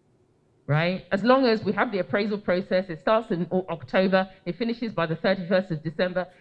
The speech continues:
"Please, can you send me your form? You haven't filled the form in. We need to put it in the system. If we don't put it in the system," that's what the,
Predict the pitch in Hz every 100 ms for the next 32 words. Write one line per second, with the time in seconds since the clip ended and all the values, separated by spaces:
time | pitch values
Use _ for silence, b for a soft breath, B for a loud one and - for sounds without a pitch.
0 | B 226 240 - 214 208 214 202 190 170
1 | 156 - 190 196 b - 208 233 214 214
2 | 196 165 - 196 190 190 b - 185 247
3 | 233 240 196 190 185 - 202 202 196 -
4 | 190 214 247 233 185 180 190 - 185 175
5 | - 311 - 233 - -